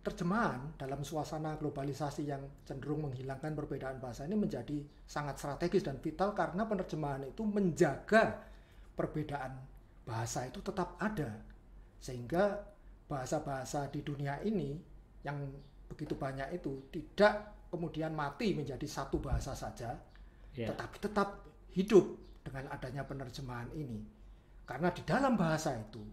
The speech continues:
Speaker 1: di dalam berbagai ragam bahasa itu tersimpan beragam memori kultural,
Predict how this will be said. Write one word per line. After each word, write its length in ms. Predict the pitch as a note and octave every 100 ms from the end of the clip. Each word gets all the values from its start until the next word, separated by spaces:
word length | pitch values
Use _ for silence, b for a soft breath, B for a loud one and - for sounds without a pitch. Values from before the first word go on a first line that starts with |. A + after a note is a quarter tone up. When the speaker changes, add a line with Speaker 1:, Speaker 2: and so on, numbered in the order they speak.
| - -
Speaker 1:
di 80 | -
dalam 240 | D3+ G#3
berbagai 400 | F3+ - D3+ D3+
ragam 340 | D3 E3+ E3+
bahasa 320 | C#3 C3 A#2+ -
itu 160 | - C#3+
tersimpan 680 | - - F#3 F3+ A3 A3 B B B
beragam 640 | - A2+ F3 G#3+ A#3 G#3 - - -
memori 420 | D3 D#3+ G#3+ G#3+
kultural, 640 | G#3+ E3+ D3 G3 E3+ A2+